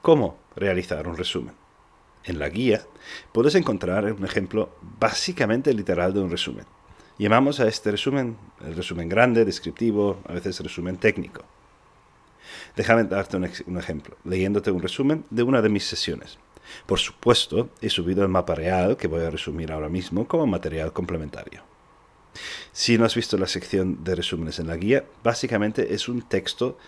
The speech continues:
con marcadores de posición que puedes rellenar con los conceptos que hay en el mapa. No es una muestra de genialidad leer el resumen, pero tiene sus beneficios. Vale, entonces, un ejemplo de un resumen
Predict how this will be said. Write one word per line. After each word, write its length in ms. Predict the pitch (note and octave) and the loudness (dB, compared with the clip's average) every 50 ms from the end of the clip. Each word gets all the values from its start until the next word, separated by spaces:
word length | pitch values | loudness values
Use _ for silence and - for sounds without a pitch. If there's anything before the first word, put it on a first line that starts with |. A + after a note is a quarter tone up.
| - - - - - _ _ _ - | -20 -20 -20 -20 -20 _ _ _ 2
con 440 | - A2 G2+ F#2 F2+ F#2 F2+ F2+ | 4 6 6 6 4 2 2 2
marcadores 500 | F#2 G2 F#2+ F#2 - F2+ F2+ F#2+ A2+ A2+ | 2 2 0 0 0 0 0 0 0 0
de 60 | - - | -2 -4
posición 500 | - F2+ - F#2 F2 - G#2+ G2 G2 - | -4 -6 -8 -8 -4 -2 0 0 0 -2
que 340 | - - G2 F#2+ F#2+ - - - | -4 -2 -2 0 0 -2 -4 -6
puedes 300 | F#2 F#2 F#2+ G#2 F#2+ G#2 | -4 -2 -2 -2 -2 -2
rellenar 680 | F#2+ G2+ G2+ F#2 F2 E2+ F2 F#2 F#2+ G#2+ A2 F2 - | -2 0 0 -2 -2 -2 -2 0 0 -2 -2 -4 -6
con 140 | - G2+ F#2+ | -6 -6 -4
los 120 | F#2+ - | -4 -4
conceptos 460 | - - F2 - - - - F#2+ - | -4 -6 -6 -6 -8 -8 -8 -8 -6
que 120 | - - D#2 | -6 -6 -6
hay 60 | D#2+ | -4
en 80 | D#2+ | -4
el 80 | D#2+ D#2+ | -4 -4
mapa. 300 | E2 E2+ E2 - - - _ _ _ _ _ - | -4 -4 -4 -6 -12 -20 _ _ _ _ _ -6
No 240 | F#2 G2 G#2+ A#2+ B2 | -2 0 0 2 2
es 140 | A#2+ - B2+ | 0 0 0
una 200 | G#2 G#2+ G2+ F#2+ | 2 2 2 2
muestra 380 | G2 G2+ F#2+ - - F#2 F2+ | 2 0 -2 -2 0 0 2
de 80 | F2+ F2 | 2 2
genialidad 640 | - F#2+ F2 F2 F2 D#2+ D#2+ E2 E2+ F2 D#2+ D2 - - - | 2 0 0 0 -2 -4 -4 -2 -2 -2 -4 -6 -10 -14 -8
leer 280 | D2+ F2+ F#2+ A2 G#2+ G#2 | -2 2 4 4 4 4
el 140 | G2 F2 | 2 0
resumen, 420 | E2+ F2+ - - F#2+ F2 F2 F#2 F#2+ | -2 -4 -4 -2 -2 -2 -2 -4 -2
pero 260 | - A#2+ A2+ A2 A2 | 2 4 6 6 4
tiene 200 | - E3+ E3 F#3+ | 4 0 -2 -2
sus 180 | - C#3 - - | -2 -4 -2 -2
beneficios. 680 | G#2 F#2 E2+ - - E2 - - - - - - - _ _ _ _ _ _ _ _ _ _ _ _ _ _ - - - - - - | -2 -2 -2 -2 -6 -8 -12 -12 -16 -20 -20 -20 -20 _ _ _ _ _ _ _ _ _ _ _ _ _ _ -20 -20 -20 -20 -10 -6
Vale, 180 | - E2 D2+ - - - | -4 -4 -4 -6 -8 -10
entonces, 360 | - G2+ - F#2 D#2+ - - | -6 -4 -4 -4 -4 -6 -6
un 120 | A2 A2+ C3 | 0 0 0
ejemplo 420 | C3+ - D#3 D3 C#3 - C#3 D3 | 4 4 4 4 4 2 2 4
de 120 | B2 G#2+ A2 | 4 4 4
un 140 | B2+ B2 | 4 2
resumen 520 | G#2+ E2 F2+ - - A2 A2+ A#2 A2+ A2+ | -2 -4 -4 -2 0 2 2 2 2 0